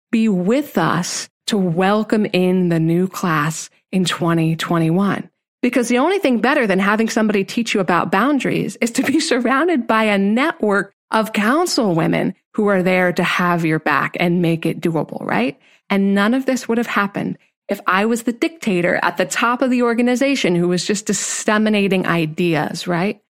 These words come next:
Our ability to listen, and in this case, Ellen's ability to listen to a hunch she had and then share it, has made a world of difference. All right, let's talk about the fifth rule that we break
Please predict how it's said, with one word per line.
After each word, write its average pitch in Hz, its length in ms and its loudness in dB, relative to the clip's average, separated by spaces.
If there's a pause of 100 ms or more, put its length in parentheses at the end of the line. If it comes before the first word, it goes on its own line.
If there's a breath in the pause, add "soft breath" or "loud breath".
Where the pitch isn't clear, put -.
Our 196 320 0
ability 240 540 0
to 262 160 -4
listen, 226 640 -2 (160 soft breath)
and 190 140 2
in 202 140 4
this 302 200 0
case, 170 320 -2 (160)
Ellen's 285 420 2
ability - 520 -4
to 208 160 -2
listen 226 380 0
to 240 180 0
a 190 40 0
hunch 208 320 0
she - 220 -2
had 170 460 0 (280 soft breath)
and 180 220 2
then 175 160 2
share 277 480 0
it, - 160 -4 (140)
has 202 260 -2
made 185 340 2
a 190 100 0
world 196 760 0 (240)
of 165 280 -4
difference. - 640 -6 (440)
All 196 100 0
right, 175 260 -2 (200 soft breath)
let's 240 240 0
talk 285 200 0
about 254 240 0
the 233 80 0
fifth 269 340 -2
rule 220 220 0
that 196 160 0
we 202 80 0
break 202 340 -2